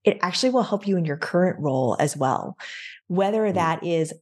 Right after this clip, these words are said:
Speaker 1: literally you can bring something new to your company and say, you know, "Hey, on the side, I've been dabbling in this, like, maybe it's something we should be considering."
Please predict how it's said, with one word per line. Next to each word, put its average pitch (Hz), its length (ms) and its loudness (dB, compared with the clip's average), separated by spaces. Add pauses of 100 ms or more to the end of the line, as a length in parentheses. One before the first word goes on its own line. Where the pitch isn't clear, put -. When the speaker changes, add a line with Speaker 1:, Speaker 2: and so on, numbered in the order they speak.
Speaker 1:
literally 202 520 2
you 202 160 0
can 170 180 0
bring 160 240 -2
something 165 360 2
new 143 200 0
to 170 60 2
your 147 220 0
company 220 540 0
and 160 180 2
say, 151 640 0
you 180 100 0
know, 165 120 -4
"Hey, 254 140 0
on 185 160 0
the 170 60 -2
side, 175 320 0
I've 160 140 0
been 151 160 -4
dabbling 160 460 0
in 156 120 -2
this, 180 320 2
like, 143 200 0
maybe 151 220 2
it's 170 100 0
something 165 240 -2
we 156 100 2
should 160 180 -2
be 165 100 2
considering." 165 720 0